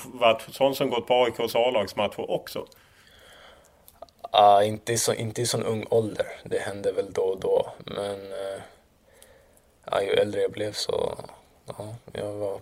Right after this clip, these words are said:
Speaker 2: på A I K-matcher lite då och då.
Speaker 1: Jag gissar att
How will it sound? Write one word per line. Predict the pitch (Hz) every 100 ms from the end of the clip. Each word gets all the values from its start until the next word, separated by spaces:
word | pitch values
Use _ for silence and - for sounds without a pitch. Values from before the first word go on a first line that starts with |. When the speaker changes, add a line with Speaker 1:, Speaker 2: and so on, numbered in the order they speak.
| _
Speaker 2:
på | - 95 - - _ _ - - _ - - - - - _ _ - - -
A | 107 98
I |
K-matcher | - 90 - -
lite | - -
då | -
och | -
då. | - - _ _ - - - _ -
Speaker 1:
Jag | 120
gissar | 117 127 - 120 107
att | 117 117